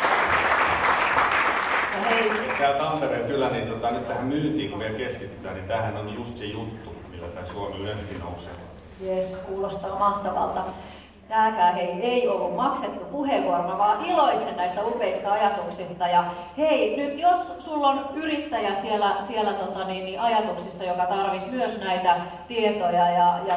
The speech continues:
Speaker 1: tota niin, haluais, tarvis apua tähän digi-, digimyynnin kuntoon saattamiseen, niin tota, tää striimi tulee sinne verkkoon myös tän tilaisuuden jälkeen, elikkä, elikkä on mahdollisuus myös sitten myöhemminkin perehtyä,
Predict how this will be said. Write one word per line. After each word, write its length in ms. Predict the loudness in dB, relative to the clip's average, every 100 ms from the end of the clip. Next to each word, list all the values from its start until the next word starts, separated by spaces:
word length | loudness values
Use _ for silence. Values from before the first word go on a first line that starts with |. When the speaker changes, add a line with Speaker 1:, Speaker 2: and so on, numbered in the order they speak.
| 0
Speaker 1:
tota 220 | -2 -2
niin, 200 | -2 0
haluais, 360 | 2 2 0 2
tarvis 400 | 4 4 2 2
apua 340 | 2 4 2
tähän 280 | 2 0 0
digi-, 460 | -2 -4 -6 -6
digimyynnin 720 | -8 -6 -6 -4 -4 -6 -6 -6
kuntoon 400 | -6 -4 -2 -2
saattamiseen, 840 | -2 -2 -2 -4 -4 -6 -6 -6
niin 160 | -8 -8
tota, 300 | -2 0 0 -4 -12 -18 -20 -20 -20 -20 -2
tää 220 | 4 4
striimi 580 | 4 2 -2 -2 -2 -4
tulee 420 | -4 0 2 4
sinne 400 | 2 -2 -4 -4
verkkoon 500 | 0 0 0 0 2
myös 160 | 2 -2
tän 140 | -4 -6
tilaisuuden 640 | -2 0 0 -2 -2 -2
jälkeen, 480 | 0 0 0 -2 -4
elikkä, 340 | -6 0 0 0
elikkä 340 | -2 -4 -2 0
on 100 | 0
mahdollisuus 580 | 0 0 -2 -6 -10
myös 220 | -10 -10 -10
sitten 240 | -8 -2
myöhemminkin 580 | 2 2 2 0 -4 -4
perehtyä, 580 | -2 0 -2 -4 -4